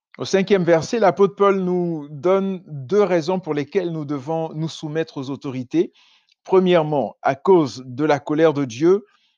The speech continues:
et deuxièmement, par motif de conscience. Au verset six et sept,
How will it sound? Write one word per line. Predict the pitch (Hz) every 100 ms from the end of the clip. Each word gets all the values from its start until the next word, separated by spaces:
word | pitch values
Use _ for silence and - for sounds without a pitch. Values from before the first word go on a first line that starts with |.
| _ _
et | - 139
deuxièmement, | 131 196 175 190 185 208 208
par | 180 175 180 156
motif | 160 165 - 190
de | 160
conscience. | 160 165 147 - 156 117 - - _ _ _ _ _ _ _ _ _ _ _ _ _ _ _ _ _ _ _ _ -
Au | -
verset | 143 180 180 226
six | 208 - 285 277 - - - _
et | 156
sept, | 143 - 170 - _